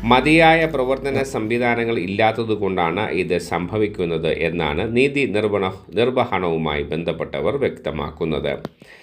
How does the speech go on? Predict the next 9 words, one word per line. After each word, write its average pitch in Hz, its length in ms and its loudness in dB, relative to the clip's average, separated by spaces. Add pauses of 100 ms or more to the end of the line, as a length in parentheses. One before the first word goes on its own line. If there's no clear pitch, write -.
(360)
കേസുകൾ 151 720 4 (340)
ഫയൽ 139 360 6
ചെയ്യുന്നവരിൽ 131 580 2
ഭൂരിഭാഗം 123 680 2
പേർക്കും 107 340 0
കൃത്യസമയത്ത് 113 880 -2
നീതി 110 220 -2
കിട്ടുന്നില്ല 92 760 0
എന്നത് 82 540 0